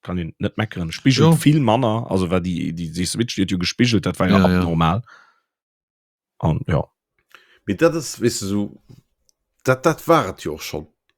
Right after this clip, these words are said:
Speaker 3: Die Rest, die kommen Spieler, die kennen wir schon, haben wir schon, haben wir schon auf die starke Konsolen, weißt du.
Speaker 1: Ja.
Speaker 3: Am Ende Steam Deck. Weißt du, wenn lo Nintendo noch immer die einzigen Handheld wär, wo wir könnten so machen, da wär wir ja alle so, „Wow, der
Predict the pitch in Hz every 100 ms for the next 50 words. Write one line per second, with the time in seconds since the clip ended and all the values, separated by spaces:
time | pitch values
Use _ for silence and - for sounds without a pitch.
0 | _ 101 104 147 - - - _ _ _
1 | 131 117 135 160 156 - - 143 135 123
2 | 120 107 143 170 160 160 - 151 147 139
3 | _ _ _ _ _ - 151 151 - 123
4 | 127 127 113 117 104 101 98 - 131 -
5 | 110 113 98 107 101 92 92 95 98 85
6 | 80 - _ _ _ - 131 143 143 120
7 | - 120 104 76 - _ 113 - 110 127
8 | 160 226 220 151 147 165 185 170 156 147
9 | 127 127 175 156 127 127 147 135 123 113
10 | 107 117 135 113 101 98 101 95 90 82
11 | 82 78 - 139 147 120 101 95 95 95
12 | 90 95 82 _ _ _ _ _ 101 95
13 | 113 107 98 92 117 123 90 85 107 113
14 | 110 101